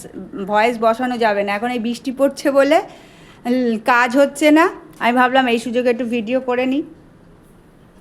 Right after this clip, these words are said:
ভয়েস বসিয়ে। ঠিক আছে রান্না? ঠিক আছে। এটা কি খাচ্ছ? কি গো?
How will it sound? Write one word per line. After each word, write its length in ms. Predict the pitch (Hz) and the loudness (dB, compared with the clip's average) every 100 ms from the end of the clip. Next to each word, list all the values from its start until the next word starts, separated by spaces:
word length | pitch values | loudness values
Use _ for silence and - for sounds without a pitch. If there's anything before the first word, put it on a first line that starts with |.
| - - | -20 -6
ভয়েস 320 | 196 208 214 214 | 0 0 0 0
বসিয়ে। 460 | 233 226 247 262 - - - - _ _ _ - _ - | -2 -2 -4 -4 -8 -20 -20 -20 _ _ _ -20 _ -10
ঠিক 180 | - 302 | -4 2
আছে 340 | 359 370 427 370 | 4 4 4 4
রান্না? 440 | 339 349 403 508 - - - - - - _ _ - | 4 6 4 4 -2 -20 -20 -20 -20 -20 _ _ -12
ঠিক 180 | - 269 | -4 2
আছে। 200 | 349 392 | 2 4
এটা 200 | 294 294 | 2 2
কি 160 | 339 370 | 0 2
খাচ্ছ? 380 | 392 392 - 311 220 208 - - - - _ - _ - - - _ _ _ _ _ - - _ _ _ - _ _ _ _ - - - | 2 2 0 2 2 -4 -16 -20 -20 -20 _ -20 _ -20 -20 -20 _ _ _ _ _ -20 -20 _ _ _ -20 _ _ _ _ -20 -18 -6
কি 140 | 320 | 2
গো? 340 | 381 349 262 | 4 6 2